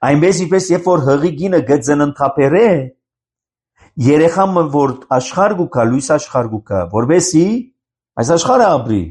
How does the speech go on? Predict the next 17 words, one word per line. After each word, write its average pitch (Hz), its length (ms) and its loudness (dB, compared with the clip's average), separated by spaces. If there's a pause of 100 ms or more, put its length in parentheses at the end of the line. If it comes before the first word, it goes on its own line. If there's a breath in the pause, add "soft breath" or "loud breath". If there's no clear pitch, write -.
(200)
երկրավոր 139 520 0
կյանքը 185 360 0
ապրի։ 82 340 -2 (680 soft breath)
Նույնպես 180 400 2
ալ 175 160 2
այս 156 160 0
բարակային 156 520 0
մենք, 165 360 -2
երբ 151 120 0
որ 156 140 0
գանցնենք 156 540 0
այս 165 160 0
նեղություններուն 143 800 -2
և 143 160 2
այս 135 120 0
դժվարություններուն 131 880 -6
մեջով, 165 560 -2